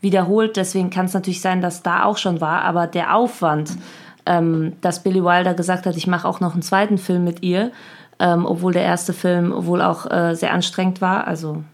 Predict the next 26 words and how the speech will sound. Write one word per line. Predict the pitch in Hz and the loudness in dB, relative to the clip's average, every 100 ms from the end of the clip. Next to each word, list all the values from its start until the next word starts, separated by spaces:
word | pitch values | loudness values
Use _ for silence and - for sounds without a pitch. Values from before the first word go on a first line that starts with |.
| 311 | -12
ähm, | 165 160 160 160 160 160 156 - - - - - - - - - - - - - | -8 -6 -6 -6 -8 -10 -14 -20 -20 -20 -20 -20 -20 -14 -10 -10 -14 -20 -20 -2
war | 180 175 | 2 4
im | 180 | 4
Endeffekt, | 165 180 180 175 170 - - | 2 0 0 -2 -4 -8 -2
äh, | 175 | 0
hat | 165 185 | 0 0
sich | 185 - - | 0 -2 -2
komplett | 170 180 175 | 0 2 2
gelohnt. | 180 170 151 156 - | 2 4 2 0 -4
Deswegen, | 175 160 175 175 175 180 185 | -6 -4 -4 -2 0 -2 -2
ähm, | - 170 160 165 160 160 160 165 160 196 220 - | -2 0 0 0 0 0 0 -2 -2 -4 -6 -6
find | - 185 | 0 2
ich, | 170 - - | 2 -4 -2
find | 185 | 0
ich | 180 180 | 0 0
den | 175 | -4
Film | 165 185 180 175 - | -2 0 0 -2 -6
super, | - 214 220 226 220 - | -4 -2 0 0 0 -2
unterhaltsam, | 185 175 196 220 - 208 202 202 202 - | -2 0 0 0 0 2 4 2 -2 -2
lustig. | 185 185 196 - 180 175 170 - - - - - - _ | 0 0 -2 -4 -4 -2 -4 -8 -18 -20 -20 -20 -20 _
Ich | 208 - | -4 2
find, | 247 233 - | 0 0 -2
ehrlich | 214 214 214 | 0 0 -2
gesagt, | 214 190 196 190 - 240 - | -2 2 2 2 -4 -14 -2
Tom | 196 190 202 | 0 2 0
Ewell | 190 185 208 208 208 233 269 | -2 0 2 2 2 0 -4